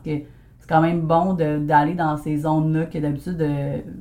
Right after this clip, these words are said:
pas qu'on veut cacher, mais qu'on n'a pas tendance à exposer parce que c'est comme no-, dans notre nature. Puis juste pour faire illustrer ça, tu sais, Tony Robbins, ça peut être, «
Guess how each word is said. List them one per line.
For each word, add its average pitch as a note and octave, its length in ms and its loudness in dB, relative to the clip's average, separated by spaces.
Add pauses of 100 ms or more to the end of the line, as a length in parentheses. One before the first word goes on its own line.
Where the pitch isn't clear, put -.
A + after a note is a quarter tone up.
(200)
pas F#3+ 100 -4
qu'on F#3 180 -2
veut D#3+ 120 -2
cacher, D#3 400 -6
mais G3 140 -2
qu'on D#3+ 80 -4
n'a D3+ 100 0
pas D3 140 -4
tendance D3 460 -2
à - 60 -4
exposer D3 360 -8
parce D3 160 -8
que D3 80 -8
c'est C#3+ 160 -10
comme C#3+ 260 0
no-, D3 180 4
dans C#3+ 200 2
notre D3+ 180 0
nature. E3 480 -6 (480)
Puis F3+ 180 -4 (160)
juste G3+ 260 -2
pour E3 180 -6
faire F3+ 420 -2 (420)
illustrer F#3 600 0
ça, E3+ 400 -4 (760)
tu - 80 -8
sais, G3 80 -8
Tony E3 240 0
Robbins, D#3+ 280 2 (560)
ça - 200 -6
peut E3 160 -4
être, « E3+ 320 -2